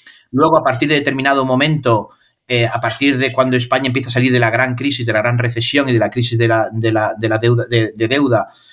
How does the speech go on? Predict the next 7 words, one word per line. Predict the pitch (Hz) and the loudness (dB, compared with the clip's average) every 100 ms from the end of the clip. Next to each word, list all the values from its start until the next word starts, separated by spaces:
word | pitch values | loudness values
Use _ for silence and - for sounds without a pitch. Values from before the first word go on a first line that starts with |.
| - _ | -20 _
empieza, | - 123 143 143 139 131 - | -4 -2 -2 0 2 2 -4
digamos, | 131 127 135 135 127 | -4 0 0 0 0
a, | 123 117 | 2 2
a, | 113 120 113 - | 2 -2 -2 -2
a, | 117 113 | -2 -2
a | - 123 | 0 0
volver | 123 123 120 165 123 | 4 4 4 0 0